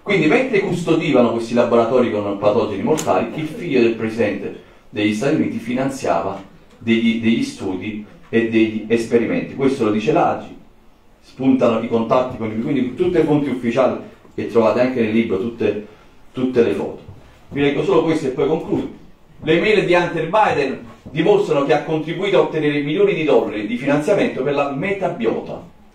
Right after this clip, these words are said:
Questa metabiota è l'appaltatore del Dipartimento della Difesa specializzato nella ricerca sulle malattie che causano pandemie.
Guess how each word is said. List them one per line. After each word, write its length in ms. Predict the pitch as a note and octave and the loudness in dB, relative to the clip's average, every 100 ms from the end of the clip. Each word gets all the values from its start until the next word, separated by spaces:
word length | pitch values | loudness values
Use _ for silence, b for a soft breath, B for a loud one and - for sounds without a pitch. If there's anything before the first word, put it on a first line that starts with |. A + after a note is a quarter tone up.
| - | -2
Questa 320 | D#3 - - | 2 2 2
metabiota 600 | E3 F3+ D#3 A#2 F#2+ A2 | 0 0 0 4 2 4
è 20 | |
l'appaltatore 840 | A2+ - - C3+ - F3 F3 D3 A2+ | 2 2 2 0 2 2 4 4 2
del 80 | G#2+ | -2
Dipartimento 580 | A2 A#2+ C#3 D#3 D3 | -2 -2 2 2 4
della 120 | A2+ A2+ | 2 2
Difesa 500 | C#3 F#3+ F3 E3+ - - | 2 2 2 -2 -8 -20
specializzato 840 | - C#3 C#3 D3+ F3 - - A2 | -6 0 2 2 0 0 0 0
nella 220 | A#2 C3+ | 2 2
ricerca 420 | D#3 - C3+ - | 2 -2 -2 -2
sulle 160 | - B2+ | -2 0
malattie 480 | C#3+ D3+ - F#2+ F#2+ | 2 2 0 -6 -6
che 160 | C#3 | -6
causano 400 | C#3 G#2+ G#2+ B2+ | 0 0 0 -4
pandemie. 600 | C3 B2+ B2+ A#2 - - | -4 -4 -4 -4 -8 -14